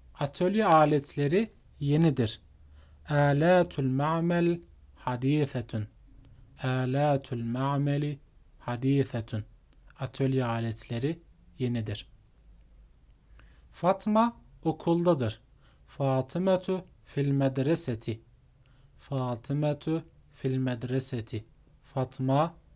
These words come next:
okuldadır. Uzun adam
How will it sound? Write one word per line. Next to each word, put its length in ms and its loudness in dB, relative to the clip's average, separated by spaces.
okuldadır. 760 -4
Uzun 320 2
adam 460 6